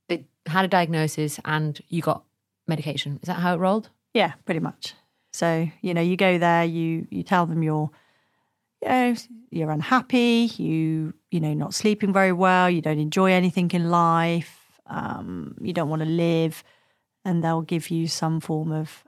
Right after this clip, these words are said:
Speaker 2: antidepressant. I mean, that, that has changed now. I think they give them to you much more readily than even they did back in the twenties, but they definitely were happy to give me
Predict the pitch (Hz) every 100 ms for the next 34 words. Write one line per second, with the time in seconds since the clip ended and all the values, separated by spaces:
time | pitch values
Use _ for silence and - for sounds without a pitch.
0 | 190 165 156 160 - 170 - - 175 190
1 | 233 220 - _ _ _ 240 220 190 170
2 | - 180 175 165 160 151 151 165 160 165
3 | 156 170 156 - 160 - 170 156 160 156
4 | - - - 160 160 160 165 156 151 156
5 | 160 160 156 160 156 156 156 165 151 175
6 | 156 156 - 196 185 - 180 - - 175
7 | 175 185 - 185 - 175 170 170 160 151
8 | - - 165 165 - 160 160